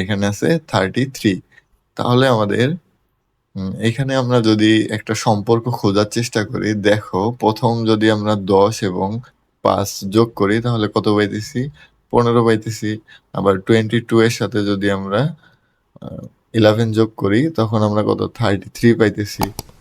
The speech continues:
তাহলে এম সমান কত হবে? এখন তোমরাই হয়তো বুঝতে পারছো যে ফর্টি + টোয়েন্টি করলে আমরা কত পাবো? এম এর মান পাবো। এম সমান হবে ফর্টি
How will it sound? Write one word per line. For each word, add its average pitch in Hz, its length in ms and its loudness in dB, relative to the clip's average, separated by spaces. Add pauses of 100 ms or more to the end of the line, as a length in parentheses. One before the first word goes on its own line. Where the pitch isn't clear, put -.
(200)
তাহলে 101 260 0 (680)
এম 113 100 0 (100)
সমান 120 240 0 (120)
কত 110 140 2 (120)
হবে? 107 240 0 (800)
এখন 107 180 0 (100)
তোমরাই 107 300 2 (260)
হয়তো 104 180 -2 (100)
বুঝতে 104 300 0
পারছো 104 320 2 (200)
যে 92 100 2 (360)
ফর্টি + 101 460 2 (1120)
টোয়েন্টি 107 400 0 (220)
করলে 98 240 4 (120)
আমরা 95 160 -2 (120)
কত 101 100 0 (120)
পাবো? 92 240 0 (380)
এম 95 160 -2
এর 90 140 -4
মান 87 120 -4 (100)
পাবো। 90 160 -8 (160)
এম 98 100 -4 (100)
সমান 101 280 -4
হবে 117 140 -6 (140)
ফর্টি 95 320 0